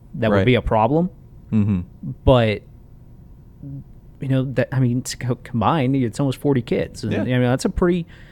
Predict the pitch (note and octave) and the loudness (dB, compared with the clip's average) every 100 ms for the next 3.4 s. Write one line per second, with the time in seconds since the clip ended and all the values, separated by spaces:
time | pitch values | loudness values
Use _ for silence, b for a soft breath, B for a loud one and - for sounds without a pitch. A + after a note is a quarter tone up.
0 | B B C#3 C#3 C#3+ - D3+ E3+ C3+ D3 | B B 4 6 6 4 4 4 4 4
1 | F3+ - - B2+ E3+ F3 D#3 A2 A2 A#2+ | 4 0 0 2 4 4 4 2 0 -4
2 | A2+ G2 - - - - A2+ G2+ - B | -2 -2 -4 -10 -18 -6 -4 -4 -6 B
3 | B B - B2 | B B 0 2